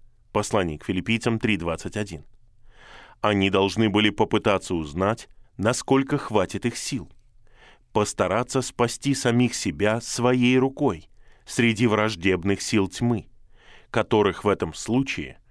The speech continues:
не следовало сразу предавать роковой гибели зловредных бунтарей. Они должны были пасть,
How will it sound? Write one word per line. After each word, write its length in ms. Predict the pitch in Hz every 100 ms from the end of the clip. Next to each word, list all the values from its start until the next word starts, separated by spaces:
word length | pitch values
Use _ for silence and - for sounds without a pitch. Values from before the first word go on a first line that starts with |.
| - -
не 180 | 98 131
следовало 680 | 143 131 117 117 127 131 131
сразу 480 | - 107 101 92 90
предавать 640 | 95 85 78 80 - - - -
роковой 520 | 107 117 131 143 147
гибели 520 | 135 104 110 117 120 117
зловредных 800 | 101 113 123 110 92 78 87 85
бунтарей. 640 | 98 90 98 95 78 - - - - - - - - - - -
Они 280 | 104 104 101
должны 420 | 98 95 92 107
были 220 | 95 95 104
пасть, 540 | - 110 - -